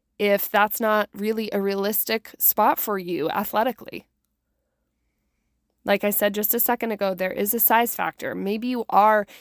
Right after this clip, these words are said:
incredibly athletic. Maybe you have an amazing arm swing, but your touch point isn't quite what it should be to play at the Division One level. And that's okay. Go find an amazing D two program who's gonna value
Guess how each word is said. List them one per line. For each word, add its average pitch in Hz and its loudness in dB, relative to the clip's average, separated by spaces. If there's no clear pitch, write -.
incredibly 233 -2
athletic. 214 2
Maybe 202 -4
you 226 -4
have 214 -6
an 214 -4
amazing 208 0
arm 208 -2
swing, 185 -2
but 202 -4
your 202 0
touch - -4
point 220 -2
isn't 214 2
quite 208 0
what 196 0
it 196 -8
should 202 -4
be 208 -4
to 240 0
play 202 2
at 196 -4
the 208 -4
Division 185 -6
One 185 -6
level. - -2
And 233 2
that's - 0
okay. 254 0
Go 220 4
find 247 0
an 240 0
amazing 220 -2
D 220 -6
two 214 -8
program 202 -2
who's 185 -6
gonna 208 -2
value 202 0